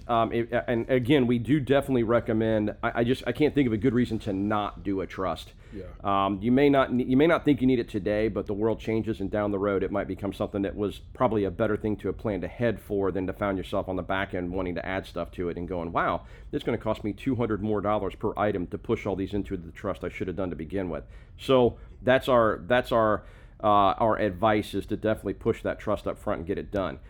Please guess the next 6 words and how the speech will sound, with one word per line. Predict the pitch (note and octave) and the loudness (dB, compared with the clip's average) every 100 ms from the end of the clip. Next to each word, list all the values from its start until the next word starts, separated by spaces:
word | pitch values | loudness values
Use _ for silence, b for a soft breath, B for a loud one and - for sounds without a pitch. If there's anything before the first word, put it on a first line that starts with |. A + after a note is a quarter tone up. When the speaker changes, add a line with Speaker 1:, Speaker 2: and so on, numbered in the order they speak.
| b b | b b
Speaker 1:
From | - C#3+ C#3+ | -4 2 2
a | B2+ | 2
procedural | - A2+ - - F#3 D#3+ A#2 A2+ - | -2 -6 -6 -4 -4 -4 0 0 0
perspective, | A#2 G#2+ - B2 A2+ - F2+ D2 - B B B | -4 -6 -4 -2 -2 -2 -6 -6 -12 B B B
um, | A#2+ A2 G#2+ G#2 F#2+ - - | 4 6 6 4 -2 -14 -4
i-, | B2+ | -2